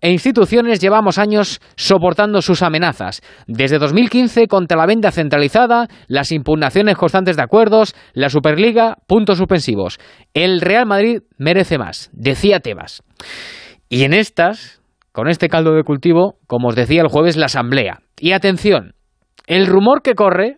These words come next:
entre los presidentes que no son ni Laporta ni Florentino Pérez es que si finalmente se acaba aprobando el acuerdo con el fondo americano, el Madrid y el Barça,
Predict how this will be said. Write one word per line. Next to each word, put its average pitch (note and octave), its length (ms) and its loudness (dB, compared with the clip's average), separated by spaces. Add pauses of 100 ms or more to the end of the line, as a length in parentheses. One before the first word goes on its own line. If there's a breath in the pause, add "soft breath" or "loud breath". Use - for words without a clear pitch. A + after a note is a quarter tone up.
(100)
entre D#3+ 300 -2
los D#3+ 120 2
presidentes E3+ 800 0
que D3 120 -4
no F3 80 4
son D#3+ 320 0
ni D#3 140 0
Laporta D#3 520 0
ni C#3+ 420 -2
Florentino C#3+ 480 0
Pérez F#3+ 360 0 (720 soft breath)
es F3 140 0
que F#3+ 100 0
si E3 160 2
finalmente F3 720 0 (360)
se - 280 -2
acaba G#3 300 2
aprobando E3 420 0
el C#3 40 2
acuerdo C3 380 2
con B2+ 180 -2
el A#2+ 300 0
fondo C3 640 0
americano, E3+ 600 -2 (760 loud breath)
el D3+ 160 0
Madrid F#3 320 2
y A3 60 2
el G3 120 4
Barça, A#3 520 0